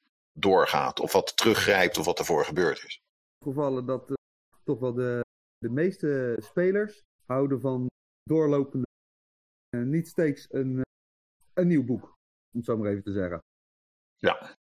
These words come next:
Speaker 1: Wat ik, ik heb zelf, we hebben, eh, meestal komt er vanuit centrale spelleiding komt er nog wel iets van een, eh, van een paar steekwoorden van, "Joh,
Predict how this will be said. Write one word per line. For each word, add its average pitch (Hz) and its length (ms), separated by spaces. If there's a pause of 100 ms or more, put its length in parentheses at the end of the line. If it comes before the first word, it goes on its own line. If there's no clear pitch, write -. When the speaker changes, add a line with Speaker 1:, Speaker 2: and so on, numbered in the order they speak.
(180)
Speaker 1:
Wat 98 120
ik, 107 100
ik 113 160
heb 117 100
zelf, 131 260
we 120 60
hebben, 107 520
eh, 98 220
meestal 110 340
komt 104 220
er - 60
vanuit 92 260
centrale 135 480
spelleiding 131 600
komt 127 180
er 127 60
nog 120 160
wel 117 180
iets - 220
van 107 160
een, 107 240
eh, 98 380
van - 200
een 98 60
paar 87 160
steekwoorden 107 560
van, 90 120
"Joh, 113 380